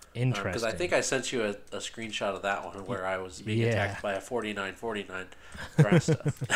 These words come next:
Speaker 1: <laughs>
Speaker 2: Yeah, he, he was using, like, the Griselbrand, like, formula, so, um, <clears throat>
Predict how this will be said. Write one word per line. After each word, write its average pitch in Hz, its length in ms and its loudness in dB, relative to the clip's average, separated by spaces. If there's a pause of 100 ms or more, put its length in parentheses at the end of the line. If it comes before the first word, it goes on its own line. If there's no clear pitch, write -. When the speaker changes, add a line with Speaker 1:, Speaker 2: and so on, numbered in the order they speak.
(220)
Speaker 1:
<laughs> - 20 -14 (680)
Speaker 2:
Yeah, 113 340 8
he, 131 220 4
he 143 160 4
was 147 120 6
using, 175 220 6
like, 165 160 8
the 127 100 6
Griselbrand, 90 1300 0 (160)
like, 87 240 -8
formula, 85 580 -4
so, 87 380 -6 (580)
um, 85 640 -8 (120)
<clears throat> 165 560 2